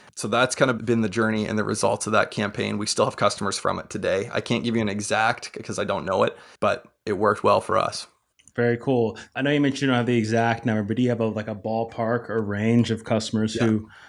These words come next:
Speaker 2: came from that campaign?
Speaker 1: Yeah, so I don't off the top of my head, but what I do know is this. Our largest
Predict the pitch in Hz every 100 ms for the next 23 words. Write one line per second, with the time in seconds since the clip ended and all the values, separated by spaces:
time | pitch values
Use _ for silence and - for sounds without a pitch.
0 | - _ _ _ _ - 120 113 117 110
1 | 104 98 113 120 135 131 113 - - 139
2 | 131 131 - - - 127 120 107 131 139
3 | 156 127 123 127 117 123 123 123 113 120
4 | 107 104 113 110 110 127 135 123 117 104
5 | 113 107 - - 110 113 110 113 117 123
6 | 131 127 -